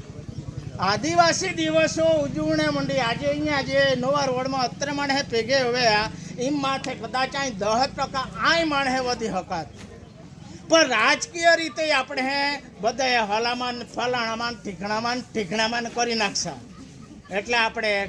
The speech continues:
ઘડીક ભાજપને વાત કરજે, ઘડીક કોંગ્રેસને વાત કરજે, ઘડીક આપણે વાત કરજે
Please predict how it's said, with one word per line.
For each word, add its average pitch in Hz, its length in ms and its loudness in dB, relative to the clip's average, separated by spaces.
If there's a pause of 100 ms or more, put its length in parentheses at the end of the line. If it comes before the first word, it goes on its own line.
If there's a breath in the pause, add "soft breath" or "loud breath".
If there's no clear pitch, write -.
ઘડીક 220 300 -6 (120)
ભાજપને 226 520 -4
વાત 233 240 0
કરજે, 247 340 0 (380)
ઘડીક 185 280 -2
કોંગ્રેસને 254 640 -2
વાત 254 260 2
કરજે, 262 320 2 (360)
ઘડીક 208 340 -2
આપણે 202 580 -2
વાત 269 260 4
કરજે 269 340 2